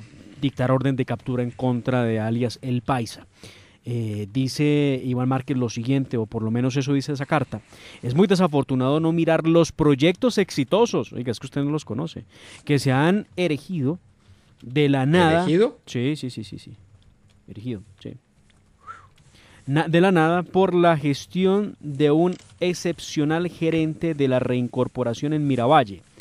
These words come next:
Speaker 1: a pesar de la ausencia de compromiso del Estado.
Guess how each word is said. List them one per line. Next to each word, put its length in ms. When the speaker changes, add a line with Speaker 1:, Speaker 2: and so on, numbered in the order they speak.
Speaker 1:
a 140
pesar 460
de 140
la 120
ausencia 640
de 100
compromiso 680
del 100
Estado. 400